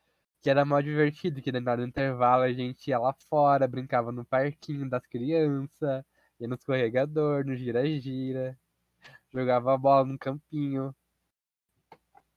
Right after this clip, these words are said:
Eu tenho até hoje salvo os vídeos, eu acho, de você jogando bola lá.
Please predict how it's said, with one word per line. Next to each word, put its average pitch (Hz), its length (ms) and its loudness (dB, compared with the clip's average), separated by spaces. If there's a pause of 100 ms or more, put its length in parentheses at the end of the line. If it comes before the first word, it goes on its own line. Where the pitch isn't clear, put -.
(280)
Eu 147 80 -12
tenho 165 180 -2
até 247 180 4
hoje 240 280 6
salvo 165 300 4
os 156 100 0
vídeos, 147 220 0
eu 131 60 8
acho, 131 200 2
de 131 200 -6
você 127 420 0
jogando 131 320 -2
bola 117 400 2
lá. 107 300 -2